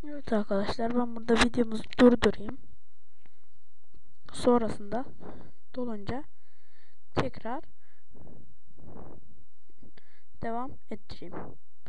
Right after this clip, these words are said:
Bizden ayrılmayın, hemen geliyoruz. Evet arkadaşlar, geri döndüm ama maalesef açmadım. Beklemedim yüklenmesini, kapattım. Beni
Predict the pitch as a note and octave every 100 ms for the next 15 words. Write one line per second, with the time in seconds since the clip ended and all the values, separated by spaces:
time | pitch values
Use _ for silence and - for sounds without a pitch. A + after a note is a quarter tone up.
0 | - - - - - - - A3 B3+ B3+
1 | C4 C#4+ C#4+ C#4 C#4+ - - C4 A#3 G#3+
2 | F#3+ E3+ - - - - - - - -
3 | - - - - - - - - - -
4 | - D4+ C#4+ C4 G#3 G#3 G3+ G3 - C4
5 | C#4+ C#4 D#4+ E4 B3+ A3 A3 C4 D#4 C4+
6 | B3+ D#4 C4 A3 - C4 - - A#3+ -
7 | F#3+ F#3 F#3+ - - - - - - -
8 | - - G#3+ A3 A#3+ C4+ C4 A3 G3+ F#3+
9 | F#3+ G3 F#3+ F#3+ - B3 B3 B3+ B3 -
10 | - F#3+ - - - - - - - -
11 | - - - - - - - - C#4+ C#4+